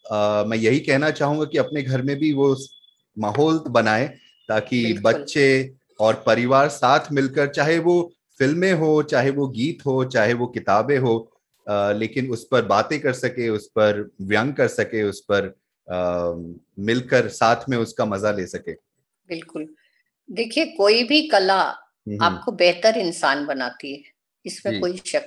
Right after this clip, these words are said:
Speaker 2: नहीं है। राजनीति आपको खराब इंसान बनाती है और कला आपको बेहतर इंसान बनाती है।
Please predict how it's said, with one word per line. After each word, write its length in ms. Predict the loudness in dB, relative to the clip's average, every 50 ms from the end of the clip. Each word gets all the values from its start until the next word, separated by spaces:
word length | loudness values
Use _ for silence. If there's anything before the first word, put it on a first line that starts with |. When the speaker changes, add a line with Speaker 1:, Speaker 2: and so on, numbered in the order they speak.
| -8 -14
Speaker 2:
नहीं 200 | -12 -12 -12 -14
है। 200 | -16 -16 -18 _ _ _ _ _ _ _ _ _ _ _ _ _ _ _ _ _ 0
राजनीति 680 | 2 4 4 4 0 -2 -4 -4 -4 -2 -2 0 2
आपको 380 | 4 2 2 0 -4 -8 -8 -8
खराब 480 | -6 -2 0 2 2 2 2 0 -2
इंसान 420 | -8 -8 -8 -4 -4 -4 -4 -4 -4
बनाती 460 | -4 -2 -2 -2 -4 -4 -6 -8 -6
है 80 | -4 -4
और 180 | -4 -6 -2 -2
कला 220 | 0 2 4 4
आपको 340 | 4 2 0 -4 -8 -8 -8
बेहतर 460 | -8 -8 -14 -14 -2 0 0 0 0
इंसान 400 | -2 -10 -10 -10 -10 -10 -10 -10
बनाती 520 | -12 -12 -14 -14 -20 -20 _ _ -18 -18
है। 60 | -18